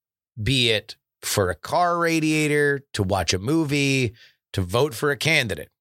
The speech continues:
every time that you are selling something to somebody, begins, the most effectively,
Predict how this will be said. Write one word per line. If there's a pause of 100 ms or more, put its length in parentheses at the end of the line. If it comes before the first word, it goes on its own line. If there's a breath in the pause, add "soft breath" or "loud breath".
(120)
every
time
that
you
are
selling
something
to
somebody, (760 soft breath)
begins, (180)
the
most
effectively,